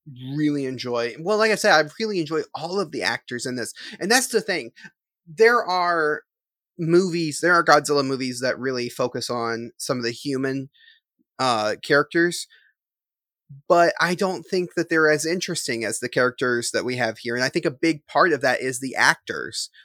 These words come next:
that are portraying these characters in this movie. I think the actors do such an amazing job in this. Nick Adams, of course, is, I mean, like, anybody who's a fan of, of Godzilla films knows who Nick Adams is, because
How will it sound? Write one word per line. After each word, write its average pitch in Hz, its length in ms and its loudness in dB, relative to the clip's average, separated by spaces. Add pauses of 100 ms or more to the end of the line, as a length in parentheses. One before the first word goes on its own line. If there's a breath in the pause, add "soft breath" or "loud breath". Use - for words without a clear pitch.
(140 soft breath)
that 135 80 2
are 135 100 0
portraying 160 460 -2
these 120 240 -6
characters 113 460 -2
in 120 60 -8
this 107 160 -8
movie. 110 200 -4
I 147 60 -2
think 170 140 -2
the 147 140 0
actors 123 600 -2 (360 loud breath)
do 175 120 -8
such 196 640 -2
an 180 60 -4
amazing 143 640 -4
job 120 480 4 (320 soft breath)
in 135 160 -4
this. 117 200 -4
Nick 156 240 -2
Adams, 139 400 2 (160)
of 143 240 0
course, 135 580 2
is, 127 400 -6 (920)
I 151 100 2
mean, 147 180 0
like, 127 280 -2
anybody 160 440 6
who's 135 180 -2
a 127 80 -2
fan 135 260 -2
of, 120 200 -6 (180)
of 120 260 -2
Godzilla 120 460 0
films 117 340 -8
knows 127 380 -2
who 123 100 -8
Nick 120 200 -6
Adams 120 360 0
is, 104 160 -8
because 113 380 -6